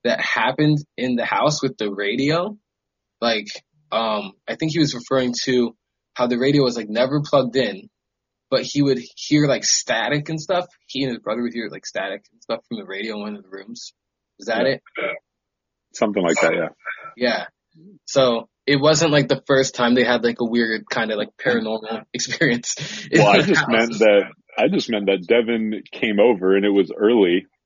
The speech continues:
Speaker 2: 'cause you, your episode happened at, like, in the middle of the night at, like, three or
Speaker 1: Right.
Speaker 2: four o'clock, right?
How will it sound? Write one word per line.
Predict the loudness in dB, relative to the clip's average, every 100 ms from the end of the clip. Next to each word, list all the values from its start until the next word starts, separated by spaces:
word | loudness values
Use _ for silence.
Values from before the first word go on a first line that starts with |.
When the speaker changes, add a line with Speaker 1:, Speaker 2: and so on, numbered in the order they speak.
| _ _
Speaker 2:
'cause | 0 0 2
you, | 6 6 6 0 -8 -6
your | 2 4 4
episode | 2 0 -6 -2 0 2
happened | -2 -2 -6
at, | -2
like, | -2 -4 _ -20 -12
in | -6
the |
middle | 0 2 2
of | 2
the |
night | 2 4 2
at, |
like, | -2 -6 -4
three | 2
or | 4
Speaker 1:
Right. | 2
Speaker 2:
four | -2
o'clock, | -2 -2 -2 -6
right? | -12